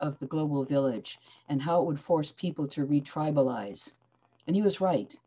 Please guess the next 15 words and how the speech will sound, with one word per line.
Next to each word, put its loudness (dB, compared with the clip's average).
it -4
did. 0
But 0
on 4
the 2
other 4
hand, 2
political 6
events 2
have -2
always 4
caused -4
people -2
to -6
retribalize. -2